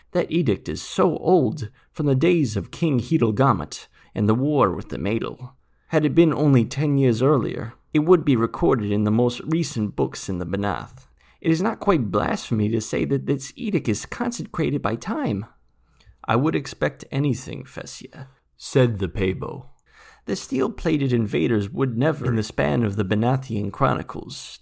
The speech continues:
dare to cross the Kali Desert in belligerence, but they have shattered that precedent. We should have predicted it, but we were as prepared as we ever were. That is to say,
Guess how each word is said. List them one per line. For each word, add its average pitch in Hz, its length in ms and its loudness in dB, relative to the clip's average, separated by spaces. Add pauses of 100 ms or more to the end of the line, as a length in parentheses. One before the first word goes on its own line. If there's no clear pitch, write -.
dare 160 240 2
to 123 160 -4
cross 135 360 -2
the - 120 -10
Kali 123 380 0
Desert 107 540 -2
in 85 120 -8
belligerence, - 840 -4 (400)
but 110 140 -4
they 120 100 2
have 131 220 2
shattered 123 480 0
that 104 200 -4
precedent. - 520 -6 (420)
We 151 160 2
should 156 240 0
have 143 240 2
predicted 139 480 -2
it, - 240 -10 (500)
but 131 140 4
we 147 160 4
were 147 240 2
as 131 180 6
prepared 135 600 0
as 123 160 -2
we 131 140 2
ever 131 220 0
were. 104 460 -4 (440)
That 160 180 4
is 160 200 2
to 151 120 -2
say, 131 500 2